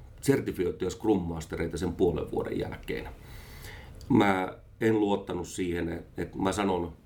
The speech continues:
omille esimiehilleni, että "hei, tää porukka on oppinut jotain",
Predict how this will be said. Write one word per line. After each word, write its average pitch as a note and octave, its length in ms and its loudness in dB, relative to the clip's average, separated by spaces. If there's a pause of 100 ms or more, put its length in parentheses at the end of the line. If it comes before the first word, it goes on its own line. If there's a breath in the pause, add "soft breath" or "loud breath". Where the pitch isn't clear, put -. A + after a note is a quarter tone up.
omille F2+ 320 6
esimiehilleni, E2+ 640 2
että F2 260 0 (260 loud breath)
"hei, - 200 2 (560)
tää C#3 120 6
porukka C#3 360 0
on A#2 100 4
oppinut D#2+ 420 0
jotain", - 380 -2